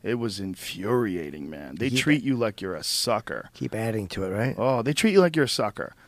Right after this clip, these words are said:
Speaker 1: They, they give you a low ball figure, and then we were past that low ball figure quick, and the car was nowhere near being finished. And I was like, "Guys, what's going on? Like, what, what are you doing?"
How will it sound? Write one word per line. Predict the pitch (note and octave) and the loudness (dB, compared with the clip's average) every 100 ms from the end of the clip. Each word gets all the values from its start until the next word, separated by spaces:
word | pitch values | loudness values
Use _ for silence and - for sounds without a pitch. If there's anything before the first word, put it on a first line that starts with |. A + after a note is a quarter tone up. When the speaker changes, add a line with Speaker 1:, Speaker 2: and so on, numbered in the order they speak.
| _ | _
Speaker 1:
They, | A#2+ B2 | 0 2
they | B2 B2+ | 2 2
give | A#2+ D#3 | 4 4
you | E3 D3+ | 6 6
a | |
low | B2 A2+ C3+ D3+ | 6 6 6 8
ball | D#3 E3 | 10 8
figure, | E3 D3 C3 B2+ B2+ B2 | 8 2 2 2 2 2
and | B2+ B2 | 2 2
then | A#2 A2+ - | 0 -2 -2
we | B2+ D#3+ | 4 6
were | E3+ | 6
past | - C3 A2+ - | 4 2 2 2
that | G2 | 0
low | A2 A2 | 2 0
ball | G#2 G2 | 0 -2
figure | - A2 G2 | -2 -2 -2
quick, | - - B2+ G#2+ - | -6 -4 -2 -2 -4
and | F#2+ | -8
the | |
car | - A#2+ G#2+ | -2 0 0
was | F#2 | 0
nowhere | G#2 B2+ B2+ A2+ G2 | 2 2 2 0 -2
near | G2 A#2 A#2 | 0 0 0
being | G2 F2+ | -2 -8
finished. | - G#2+ E2 - - - - | -8 -8 -8 -12 -18 -20 -8
And | - | -2
I | |
was | B2+ | 0
like, | C3+ B2 | 2 2
"Guys, | D#3+ C#3+ | 4 4
what's | C#3+ A3 | 4 2
going | - B3 C#3+ | 4 4 4
on? | G3 G#2+ E2 | 4 0 -4
Like, | F#2+ B2+ | -4 2
what, | D3+ | 2
what | - D#3+ | 2 2
are | |
you | A3 G3+ | 4 4
doing?" | G3 A#3 F#2+ | 4 4 2